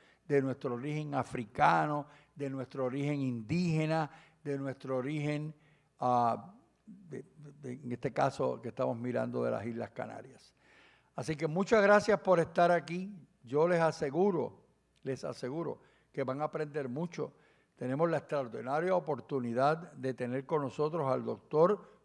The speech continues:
profesor nuestro, profesor nuestro, Iván Torres, una persona conocedora, estudiosa, historiador serio.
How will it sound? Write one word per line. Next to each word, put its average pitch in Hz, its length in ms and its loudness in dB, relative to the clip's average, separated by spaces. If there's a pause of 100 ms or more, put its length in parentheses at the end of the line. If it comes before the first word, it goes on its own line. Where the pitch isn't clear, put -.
profesor 120 440 -2
nuestro, 170 680 6 (720)
profesor 117 560 -6
nuestro, 160 440 -2
Iván 143 540 -2
Torres, 180 760 4 (760)
una 143 240 2
persona 190 680 4 (1300)
conocedora, 170 1200 8 (100)
estudiosa, 185 1300 2 (560)
historiador 165 960 4
serio. 151 680 2